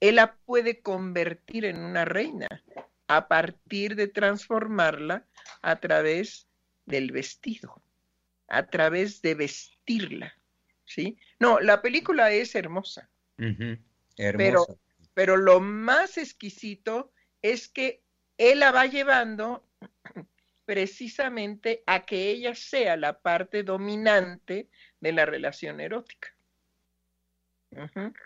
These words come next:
Speaker 1: Y por eso se deja envenenar por ella, pero que tiene la seguridad de que ella nunca lo va a matar.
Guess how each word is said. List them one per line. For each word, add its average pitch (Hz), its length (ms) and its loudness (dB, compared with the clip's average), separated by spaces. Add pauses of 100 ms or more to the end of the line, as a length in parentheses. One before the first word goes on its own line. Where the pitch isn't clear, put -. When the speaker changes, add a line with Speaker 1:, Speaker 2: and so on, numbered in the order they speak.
(840)
Speaker 1:
Y 175 140 -4
por 196 200 2
eso 190 300 0
se 175 220 -2
deja 175 460 0
envenenar 160 1160 -2 (580)
por 190 220 2
ella, 202 500 4 (600)
pero 208 300 4
que 226 160 4
tiene 302 500 -2
la 208 120 2
seguridad 175 600 0
de 202 160 -2
que 165 180 -2
ella 214 280 2
nunca 214 320 -2
lo 151 120 -2
va 165 100 0
a 170 40 -2
matar. 220 320 -8